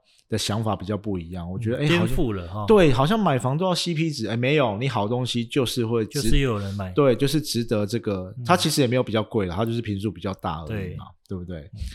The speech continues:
Speaker 1: 所以这个其实如果你有喜欢的A one，赶快哦，齁，对不对？然后呢，其实我们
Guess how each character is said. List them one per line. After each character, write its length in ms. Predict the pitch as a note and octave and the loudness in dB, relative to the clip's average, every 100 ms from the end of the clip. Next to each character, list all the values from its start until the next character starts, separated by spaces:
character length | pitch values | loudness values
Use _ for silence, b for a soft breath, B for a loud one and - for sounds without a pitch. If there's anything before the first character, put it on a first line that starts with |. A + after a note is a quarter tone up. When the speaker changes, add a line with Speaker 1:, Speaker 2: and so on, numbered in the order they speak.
| B | B
Speaker 1:
所 160 | - C3 | -2 0
以 60 | |
这 120 | A#2+ C#3 | 0 0
个 180 | C3 | 0
其 200 | A2+ - | 0 -2
实 280 | G#2+ A2 G#2+ - | -4 -2 -4 -6
如 120 | - C#3 | -4 0
果 140 | C#3 | 2
你 80 | A#2+ | 2
有 100 | C3 | 0
喜 240 | C#3 F2+ | -2 -4
欢 240 | F2 G#2+ G#2 | -4 -4 -4
的 160 | G2 - | -4 -2
A 160 | A#2 | 0
one， 240 | B2 A2 F#2 | 2 0 -2
赶 180 | G2 F2+ | -8 -4
快 260 | - A#2+ | -2 0
哦， 180 | G2 F2 | -2 -6
齁， 240 | F#2+ G2+ F#2 B B _ | -6 -6 -8 B B _
对 100 | A2 | -6
不 60 | A2 | -2
对？ 300 | A2 F#2+ F2 b b b | -2 -4 -8 b b b
然 120 | - B2+ | -6 0
后 200 | G#3+ F#3+ | 2 2
呢， 300 | E3+ D#3 D3+ | 2 2 0
其 160 | - C3+ | -2 0
实 180 | C3+ C3 | 0 0
我 120 | A2 | 0
们 500 | G2+ G2 F#2+ F#2+ | -2 -4 -4 -6